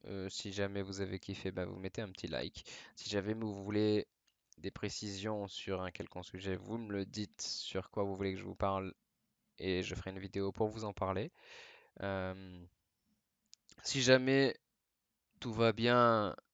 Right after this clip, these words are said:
et que vous voulez que je vous parle de la gendarmerie nationale, je peux vous parler de la gendarmerie nationale aussi. Euh, donc, euh, bah voilà, on va se laisser là. Allez, salut les mecs, j'espère que vous avez apprécié la vidéo.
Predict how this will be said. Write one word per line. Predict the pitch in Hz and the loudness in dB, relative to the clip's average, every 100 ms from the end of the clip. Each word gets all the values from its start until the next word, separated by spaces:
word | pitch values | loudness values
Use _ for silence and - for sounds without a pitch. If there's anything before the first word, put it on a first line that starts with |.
| _ _ - | _ _ -2
et | 104 98 95 - | 0 2 0 -2
que | 104 | -6
vous | 101 98 | -4 0
voulez | 107 104 | 0 0
que | - 101 | 0 -2
je | 95 | -2
vous | - 98 | -10 4
parle | 110 101 98 | 8 8 4
de | 101 | 0
la | 101 101 | 4 4
gendarmerie | 104 107 104 107 110 | 4 2 2 2 0
nationale, | 104 - 101 98 98 | 0 -2 0 2 2
je | - | -2
peux | - | -4
vous | 107 110 | -4 2
parler | 104 107 | 2 2
de | 104 | 0
la | 95 | -2
gendarmerie | 95 95 98 98 | -2 -4 -4 -4
nationale | 92 - 67 80 | -6 -6 -8 -8
aussi. | - - - - - - - _ - | -6 -6 -8 -10 -14 -14 -18 _ -4
Euh, | 76 78 73 64 64 50 50 - - _ _ _ _ _ _ _ _ _ _ - | -2 0 -2 -4 -8 -12 -16 -18 -20 _ _ _ _ _ _ _ _ _ _ -6
donc, | 107 101 113 | -4 -2 2
euh, | 104 98 | 4 2
bah | 95 92 | 2 0
voilà, | 71 101 113 | 0 -2 -4
on | |
va | 69 | -6
se | - | -8
laisser | - - | -8 -2
là. | 98 117 117 _ _ - - - - - _ - | 0 0 -4 _ _ -20 -20 -20 -20 -20 _ -12
Allez, | 87 87 - _ - - - - - - | -8 -8 -10 _ -20 -20 -20 -18 -16 -10
salut | - 104 107 | -6 -2 -2
les | 104 | -2
mecs, | 101 - - | -6 -6 -10
j'espère | - 92 98 95 | -10 -6 -6 -6
que | 95 | -6
vous | 95 | -2
avez | 92 | 0
apprécié | 90 - - - | -2 -4 -8 -6
la | 87 | -8
vidéo. | 92 - 85 107 | -8 -6 -4 -4